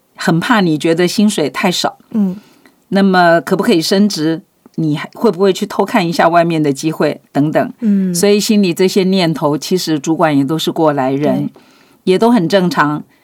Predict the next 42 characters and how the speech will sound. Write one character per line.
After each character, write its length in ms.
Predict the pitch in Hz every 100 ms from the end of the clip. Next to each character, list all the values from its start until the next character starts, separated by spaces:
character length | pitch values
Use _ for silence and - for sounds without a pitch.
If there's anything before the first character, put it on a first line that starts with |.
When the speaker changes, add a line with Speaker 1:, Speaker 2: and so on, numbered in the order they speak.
| _ _
Speaker 1:
我 160 | 156 156
觉 160 | 180
得 140 | 185 208
不 140 | 214
需 120 | 208
要 140 | 220 180
难 240 | 160 160
为 180 | 156 165
情， 380 | - 151 147 - _ _ _ -
只 140 | 170
是 360 | - 226 202 175 _
上 300 | - 254 214
班 180 | 208 208
的 140 | 190
人 260 | 151 147 151 -
总 180 | 147
是 160 | 151 208
都 140 | 190
是 160 | 175 180
这 140 | 160
样 240 | 160 147 139
的， 240 | - - -
总 160 | 220
是 160 | 170 214
有 120 | 165
来 180 | 147 160
来 180 | 160 147
去 280 | - 170
去， 280 | 143 - 147
所 160 | 151 196
以 220 | 190 175
也 420 | 160 147 143 135 160
没 160 | 165
有 140 | 180 156
需 180 | - 170
要 180 | 165 160
特 200 | - 170
别 220 | 151 139
的 180 | 143 139
去 460 | - 185 160 147 143 - - -
纠 220 | 214 208
结。 340 | 190 127 -